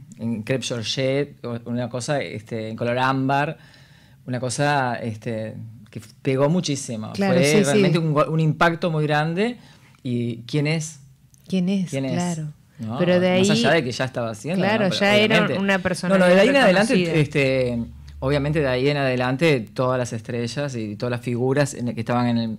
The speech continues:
Speaker 2: En el, en
Speaker 1: en el
Speaker 2: el, en
Speaker 1: ambiente,
Speaker 2: el
Speaker 1: se,
Speaker 2: set,
Speaker 1: o sea,
Speaker 2: claro, lo
Speaker 1: sí.
Speaker 2: empezaron a seguir y a, y
Speaker 1: Sí,
Speaker 2: a
Speaker 1: sí, pero sin
Speaker 2: empezó
Speaker 1: duda fue un gran, este, y bueno, muy amigo también, ¿no? Y lo que teni-, lo que tiene Valentino es eso, ¿no? Que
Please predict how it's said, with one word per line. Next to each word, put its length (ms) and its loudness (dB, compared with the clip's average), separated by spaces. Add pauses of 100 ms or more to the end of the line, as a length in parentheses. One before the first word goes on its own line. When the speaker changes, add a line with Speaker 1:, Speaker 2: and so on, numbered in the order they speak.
Speaker 2:
En 260 -2
el, 180 -2
en 20 -4
Speaker 1:
en 80 0
el 20 -
Speaker 2:
el, 120 0
en 20 0
Speaker 1:
ambiente, 480 0
Speaker 2:
el 80 2
Speaker 1:
se, 160 0
Speaker 2:
set, 220 -4
Speaker 1:
o 60 -4
sea, 180 -4
Speaker 2:
claro, 460 0
lo 140 0
Speaker 1:
sí. 60 0
Speaker 2:
empezaron 460 2
a 60 2
seguir 560 0
y 100 4
a, 400 -2
y 160 -10
Speaker 1:
Sí, 60 0
Speaker 2:
a 140 -4
Speaker 1:
sí, 220 -10
pero 140 -2
sin 140 -4
Speaker 2:
empezó 300 6
Speaker 1:
duda 180 2
fue 220 4
un 80 2
gran, 240 0
este, 440 -2
y 80 -2
bueno, 320 2
muy 140 4
amigo 360 2
también, 400 -2
¿no? 220 -2
Y 120 -8 (600)
lo 80 -4
que 100 -2
teni-, 220 -2
lo 100 -4
que 120 0
tiene 260 0
Valentino 480 0
es 140 -2
eso, 260 -2
¿no? 160 0
Que 360 -2